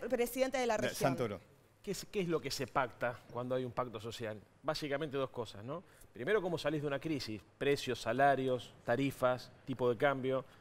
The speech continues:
Speaker 3: Se sienta a los actores más importantes de la Argentina en una mesa y se trata de pactar. Segundo lugar, políticas estratégicas de largo plazo. La Argentina ha tenido políticas estratégicas y políticas de Estado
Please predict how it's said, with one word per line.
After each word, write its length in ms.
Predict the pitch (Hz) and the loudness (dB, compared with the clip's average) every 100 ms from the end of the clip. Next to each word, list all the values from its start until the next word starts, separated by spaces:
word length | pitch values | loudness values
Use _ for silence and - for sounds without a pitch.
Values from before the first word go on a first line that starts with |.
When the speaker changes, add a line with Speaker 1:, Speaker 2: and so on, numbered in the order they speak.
| - | -20
Speaker 3:
Se 160 | - 117 | -10 -6
sienta 460 | 147 139 147 151 - | -4 2 2 2 0
a 100 | 127 | -6
los 160 | 117 - | -4 -6
actores 300 | 107 143 131 | -4 -2 0
más 180 | 143 147 | 0 -2
importantes 520 | 120 127 139 139 127 | -2 -2 0 -2 -4
de 40 | 127 | -2
la 80 | |
Argentina 340 | 117 127 143 143 | -2 -2 -2 -2
en 60 | |
una 160 | 160 165 | -2 0
mesa 240 | 180 175 | 0 0
y 60 | 202 | 0
se 100 | 147 | 0
trata 260 | - 147 135 | 0 2 2
de 100 | - | 2
pactar. 380 | 120 - 107 - - - - | -4 -4 -12 -12 -20 -20 -20
Segundo 300 | - 151 196 | -4 0 2
lugar, 300 | 208 208 254 | 6 6 4
políticas 440 | - 180 220 185 151 | 2 0 2 0 0
estratégicas 540 | 147 156 240 214 165 | 0 0 0 2 4
de 60 | 147 | 4
largo 200 | 151 160 | 4 2
plazo. 320 | 247 208 143 | 0 0 0
La 60 | 143 | -2
Argentina 500 | 151 180 254 247 233 - - _ | -2 -4 0 0 -2 -12 -20 _
ha 100 | 285 | 2
tenido 400 | 302 254 285 226 | 2 -2 2 2
políticas 520 | 151 160 147 139 135 139 | 4 0 0 -2 -2 -4
estratégicas 600 | - 131 139 127 123 131 | -6 -4 -4 -4 -6 -4
y 60 | |
políticas 420 | 120 143 160 151 147 | -2 -2 0 2 0
de 40 | |
Estado 440 | - 147 139 160 | 0 0 0 -2